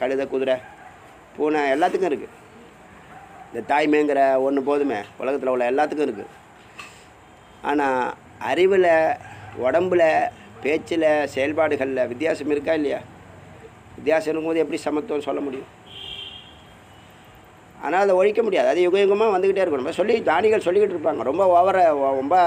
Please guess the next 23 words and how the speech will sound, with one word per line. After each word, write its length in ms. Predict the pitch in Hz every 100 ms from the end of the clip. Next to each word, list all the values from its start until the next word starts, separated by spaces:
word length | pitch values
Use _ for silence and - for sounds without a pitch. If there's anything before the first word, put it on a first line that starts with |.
| 160 151 135
dominate 360 | 143 180 180 143
பண்ணுதுன்னா, 300 | 156 156 190
அப்ப 100 | 175 170
வந்து 160 | 170 175
ஒருத்தன் 220 | 151 151
வந்து 180 | 151 165 165 147 139
கொஞ்சம் 200 | 135 135
தட்டி 160 | 143 143
வச்சுட்டு 240 | 151 117 117
போவாங்க. 280 | 123 117 110
ஒரு 100 | 120 123
ஞானி 180 | 135 135
வந்து 160 | 135 151
தட்டி 140 | 131
வச்சுட்டு 220 | 147 113 117
போவாங்க, 220 | 107 101 - - - - - - - - - - 131
ரொம்ப 180 | 180 185
dominate 360 | 180 170 160 131
பண்ணும்போது. 340 | 139 127 - - - - - - - - - - - - - - - - - - - - - -
அதனால 240 | - 170 175 139 - - - - - - 180 - - - - - - - - - - - - - -
அஸ்ரம்னா 400 | 147 - 214 202 185
என்னன்னு 220 | 165 156
சொல்லியாச்சு, 320 | 139 131 170